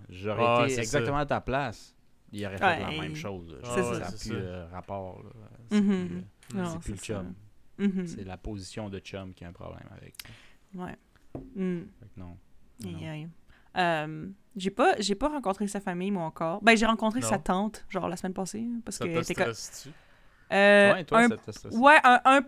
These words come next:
Speaker 3: peu. Mais je pense que, tu sais, j'ai plus confiance en moi maintenant, euh,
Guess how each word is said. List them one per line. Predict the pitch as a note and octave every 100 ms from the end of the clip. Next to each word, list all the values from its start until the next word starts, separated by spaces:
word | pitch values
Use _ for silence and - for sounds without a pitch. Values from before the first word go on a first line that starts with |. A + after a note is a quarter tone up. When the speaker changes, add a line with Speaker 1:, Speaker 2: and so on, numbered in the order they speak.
| - _ _
Speaker 3:
peu. | - - A#3 A3 A3 B3 B3 - - - -
Mais | G#3 A3 G#3+
je | A3 -
pense | C4+ C#4+ D4 -
que, | - A3 A#3 A#3+
tu | A#3
sais, | C4+
j'ai | A3+
plus | A3+ D#4+ -
confiance | A#3 A3+ A3+
en | A3+ E3+
moi | F3+ F#3
maintenant, | E3+ E3+ - F3+ E3 A3 A#3 _ - - _ _ _ _ _ - - -
euh, | F3 D#3+